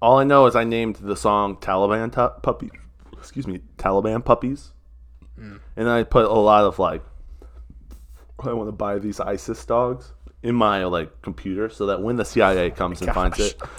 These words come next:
Speaker 1: I'm gonna be put in jail.
Speaker 2: Uh,
Speaker 1: So, I'm,
Speaker 2: no,
Speaker 1: I'm here for it.
Speaker 2: I mean, I don't know. We'll see. Maybe. I don't know.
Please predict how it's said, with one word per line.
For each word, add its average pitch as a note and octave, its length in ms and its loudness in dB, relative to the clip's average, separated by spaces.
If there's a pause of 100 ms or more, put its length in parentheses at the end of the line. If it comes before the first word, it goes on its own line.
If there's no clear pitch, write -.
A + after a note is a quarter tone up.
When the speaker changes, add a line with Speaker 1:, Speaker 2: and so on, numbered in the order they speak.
(140)
Speaker 1:
I'm A#2 220 0
gonna F#2+ 200 -2
be F2+ 160 -4
put E2+ 180 -4
in E2 100 -8
jail. D2 260 -6
Speaker 2:
Uh, C#3+ 580 -2
Speaker 1:
So, A2 480 -4
I'm, A2 140 -6
Speaker 2:
no, D3+ 60 -2
Speaker 1:
I'm C#3+ 140 -2
here C3+ 80 0 (100)
for B2+ 180 -2
it. - 140 -8
Speaker 2:
I C3+ 40 -4
mean, C#3 300 -6
I C3 80 -4
don't F#2+ 160 -10
know. F#2+ 200 -18 (280)
We'll D#3 140 -6
see. G2 320 -16 (280)
Maybe. B2 360 -6 (480)
I B2+ 80 -14
don't G2+ 80 -14
know. F2 160 -14